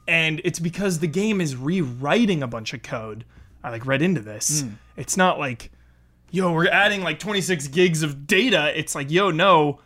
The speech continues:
Speaker 1: if we change some things in the game, it has to rewrite an entire, like, chunk of the game." So when it downloads twenty-six gigs, it's downloading, like, a big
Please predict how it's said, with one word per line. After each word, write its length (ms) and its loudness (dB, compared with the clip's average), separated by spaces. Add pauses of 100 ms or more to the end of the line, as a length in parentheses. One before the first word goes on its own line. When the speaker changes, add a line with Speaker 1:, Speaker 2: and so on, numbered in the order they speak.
(380)
Speaker 1:
if 120 -8
we 100 4
change 400 4
some 140 2
things 240 2
in 60 0
the 80 2
game, 420 2
it 120 -2
has 200 0
to 100 -2
rewrite 1300 0 (680)
an 140 2
entire, 720 0
like, 320 -8 (400)
chunk 600 2
of 160 -2
the 80 -10
game." 400 -10 (480)
So 160 2
when 100 4
it 100 0
downloads 920 4 (580)
twenty-six 480 0
gigs, 600 0 (720)
it's 200 -8
downloading, 500 2
like, 160 -6
a 100 -6
big 600 0